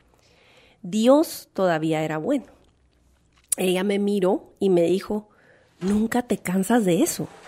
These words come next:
Lo que ella me estaba preguntando era, "Incluso cuando Dios no te da lo que quieres,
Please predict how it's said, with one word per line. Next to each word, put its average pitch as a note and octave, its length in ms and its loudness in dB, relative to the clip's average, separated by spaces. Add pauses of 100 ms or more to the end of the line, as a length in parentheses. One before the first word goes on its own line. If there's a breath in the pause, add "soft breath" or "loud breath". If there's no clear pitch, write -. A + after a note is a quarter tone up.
(800 loud breath)
Lo D4 180 0
que G4+ 80 0
ella A4+ 340 8
me D#4 100 8
estaba A#3+ 360 6
preguntando F#3+ 600 2
era, E3+ 260 2 (300)
"Incluso C4 800 6
cuando C#4+ 300 6
Dios G#3+ 260 4
no C#4+ 120 0
te C#4+ 120 0
da C4 100 4
lo C4 140 2
que A3+ 140 -2
quieres, B3+ 380 2